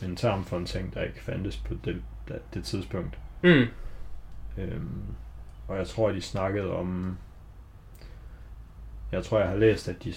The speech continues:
Speaker 1: overvejede at bruge androids. Måske fordi, at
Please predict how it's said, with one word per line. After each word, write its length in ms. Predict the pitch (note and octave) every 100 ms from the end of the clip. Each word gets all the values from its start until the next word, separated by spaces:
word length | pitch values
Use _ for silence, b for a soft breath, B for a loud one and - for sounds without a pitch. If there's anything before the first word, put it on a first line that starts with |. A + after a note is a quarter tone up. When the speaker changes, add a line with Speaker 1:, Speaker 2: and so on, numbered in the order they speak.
| -
Speaker 1:
overvejede 520 | G#2 A2 G#2 F#2 F2
at 100 | E2+
bruge 460 | G#2 F#2+ F#2+ F#2+ - -
androids. 680 | G2 C#3 C#3 G#2 - - - - - - - - - - - - -
Måske 580 | G2 F2+ - A2 G#2 - -
fordi, 360 | - - A2+
at 100 | A2